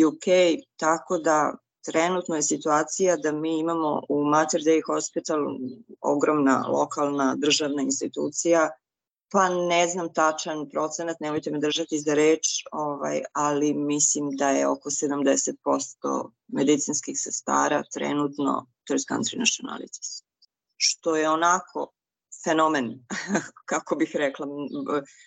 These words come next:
dokle će ta situacija trajati, ja ne znam, ali, ovaj, trenutno radimo na tome i ja dnevno imam oko pedeset aplikacija za medicinske sestre. Postoji jedan veliki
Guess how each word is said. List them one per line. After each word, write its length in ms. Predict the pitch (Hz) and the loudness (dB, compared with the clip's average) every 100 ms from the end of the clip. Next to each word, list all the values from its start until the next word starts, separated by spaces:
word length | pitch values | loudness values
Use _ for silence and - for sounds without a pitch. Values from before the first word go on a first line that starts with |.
| _ _ _ | _ _ _
dokle 520 | - 131 165 175 190 190 | -12 0 4 4 2 -4
će 160 | 180 | -4
ta 100 | 180 | -6
situacija 480 | 175 170 165 160 165 | -6 -6 -6 -6 -6
trajati, 300 | 165 165 160 | -6 -6 -4
ja 80 | 143 | -4
ne 300 | 139 135 131 | 0 -2 -2
znam, 320 | 143 165 175 - | -4 -6 -6 -2
ali, 400 | 147 143 139 139 | 0 0 2 2
ovaj, 580 | 131 131 127 135 135 - _ _ - | 2 -2 -2 0 0 -4 _ _ 0
trenutno 360 | 160 156 151 | 2 2 2
radimo 300 | 143 139 135 | 2 4 4
na 160 | 131 131 | 4 2
tome 440 | 151 170 185 165 - | 2 4 2 -2 0
i 360 | 147 143 139 - - _ _ _ _ - | 2 4 4 2 -12 _ _ _ _ 0
ja 200 | 147 156 | 2 4
dnevno 380 | 151 151 143 | 2 2 4
imam 320 | 131 143 135 127 123 | 4 4 4 2 0
oko 400 | - 123 - - _ _ _ | 0 0 0 -8 _ _ _
pedeset 500 | - - 123 - - | -2 2 2 0 -6
aplikacija 720 | - - 110 135 - - - | -6 -4 -2 -2 -2 -2 -2
za 180 | 127 - - - - | -4 -6 -8 -12 -6
medicinske 520 | 135 131 131 131 135 | 0 0 0 -4 -4
sestre. 440 | - - - - - _ | -4 -4 -6 -8 -8 _
Postoji 480 | - 165 - 254 277 | 0 2 2 4 4
jedan 320 | 226 208 208 | 4 2 0
veliki 420 | 180 180 180 180 | 2 2 2 -2